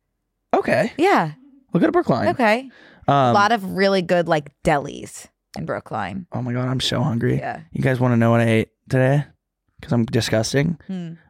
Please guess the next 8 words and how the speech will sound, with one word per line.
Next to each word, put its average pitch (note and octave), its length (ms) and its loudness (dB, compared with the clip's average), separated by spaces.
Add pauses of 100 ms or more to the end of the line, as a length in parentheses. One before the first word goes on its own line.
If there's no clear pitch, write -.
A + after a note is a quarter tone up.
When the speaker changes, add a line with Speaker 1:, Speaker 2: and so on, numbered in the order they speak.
(120)
Speaker 1:
I B2 80 2
went B2 260 0
to A#2 300 0 (340)
Chick-fil-A. A#2+ 640 0 (1800)
Yeah. - 260 -8 (760)
And B2 100 2
I C3+ 100 2
got B2+ 240 0